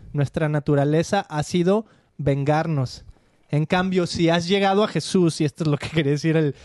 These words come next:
el llamamiento, ¿no? Que estamos en el Christian Podcast y hablamos de Jesús. Si tú no conoces a Jesús, vas a seguir, eh, dándole vueltas en este rollo de la venganza.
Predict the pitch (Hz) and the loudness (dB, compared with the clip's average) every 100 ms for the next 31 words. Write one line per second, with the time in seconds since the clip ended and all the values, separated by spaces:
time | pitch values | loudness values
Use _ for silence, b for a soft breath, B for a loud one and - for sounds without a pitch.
0 | B - 151 143 151 147 156 165 165 147 | B -6 -2 -2 -2 -2 -2 -2 -2 -4
1 | 151 185 - 147 160 156 143 139 156 - | -2 -4 -4 -2 0 0 -2 -2 -4 -2
2 | 170 156 170 160 165 139 131 - b b | -2 0 -2 -2 -6 -6 -8 -8 b b
3 | - 127 143 160 170 156 151 - 165 143 | -4 0 2 2 2 0 -2 0 0 0
4 | - b b b b b _ - 180 160 | -4 b b b b b _ -2 -2 0
5 | 214 233 269 240 240 247 - 202 170 - | 0 2 0 0 0 0 -2 -2 -2 0
6 | 254 294 - _ _ _ - 160 165 208 | -2 -2 -10 _ _ _ -4 -2 0 0
7 | - 170 175 190 196 175 b b b b | 0 0 2 2 2 -4 b b b b
8 | _ 165 170 156 143 135 123 120 143 139 | _ 0 4 4 4 2 0 -6 -4 0
9 | 147 180 175 151 170 175 240 269 - - | 2 4 2 2 0 2 0 0 -4 -4
10 | 143 143 - 151 151 160 156 143 131 131 | -2 0 0 2 4 4 4 2 2 0
11 | 131 135 127 120 | 0 0 -2 -4